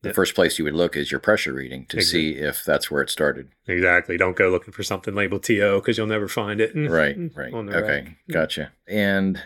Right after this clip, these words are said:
Speaker 1: on the YouTube version, if, uh, that's where you're getting this podcast,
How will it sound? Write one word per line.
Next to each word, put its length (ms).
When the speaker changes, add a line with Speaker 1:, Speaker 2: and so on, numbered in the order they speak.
Speaker 1:
on 280
the 640
YouTube 380
version, 460
if, 340
uh, 220
that's 280
where 80
you're 160
getting 340
this 180
podcast, 840